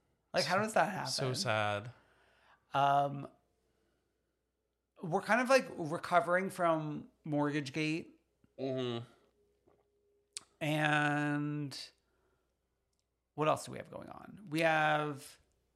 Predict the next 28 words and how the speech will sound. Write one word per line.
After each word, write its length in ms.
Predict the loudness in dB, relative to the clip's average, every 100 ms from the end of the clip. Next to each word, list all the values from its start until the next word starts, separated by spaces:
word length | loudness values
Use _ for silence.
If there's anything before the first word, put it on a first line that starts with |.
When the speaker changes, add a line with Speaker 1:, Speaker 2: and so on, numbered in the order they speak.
| _ _ _ _ _ _ -20 _ _ _
Speaker 1:
oh 60 | -8
my 120 | -6
God, 180 | -4 -4
we 80 | -6
have 100 | -6
the 80 | -6
nanny. 520 | -6 -6 -6 -8 -12 _ _ _ _ _ _ _ _ _ _ -10
Speaker 2:
The 120 | -6
na-, 200 | -4 -4 -6 -6
that, 340 | -4 -2 -2 -4 _ _ _ -10
oh 120 | -8
my 180 | -6 -6
God. 340 | -8 -10 -12 -20 -2
I 160 | 2 4
need 160 | 2
to 80 | 0
talk 160 | 0 -2
about 160 | -2
the 80 | -6
nanny. 440 | -10 -12 -16 -18 _
Speaker 1:
<laughs> 60 | -8 -4
Okay. 340 | -4 -2 -2 -4 -8 -18 -20 -10 -2
Speaker 2:
The 80 |
way 160 | 2 4
it 100 | 6
went 160 | 4 4
down 440 | 2 2 2 0 0
where 540 | 4 6 6 4 0